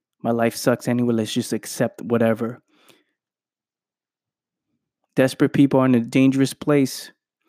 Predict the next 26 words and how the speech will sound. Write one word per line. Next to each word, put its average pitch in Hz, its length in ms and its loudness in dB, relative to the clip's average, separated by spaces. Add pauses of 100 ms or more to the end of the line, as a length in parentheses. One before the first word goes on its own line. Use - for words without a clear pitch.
(380)
and 117 140 0
they 117 80 2
need 127 160 4
to 123 80 2
work 131 240 2
on 127 160 2
themselves 123 800 0 (340)
if 127 140 -8
they 123 100 2
want 120 200 2
to 113 60 -4
see 123 200 -2
clearly. 120 560 -2 (1700)
They 117 80 0
need 123 100 4
to 123 80 6
work 135 240 2
on 135 100 4
themselves 135 520 2
because 127 280 -6
a 113 60 -6
clear 143 420 -4
mind 127 420 -4
sees 123 260 -6
everything 123 440 0
now. 110 300 -8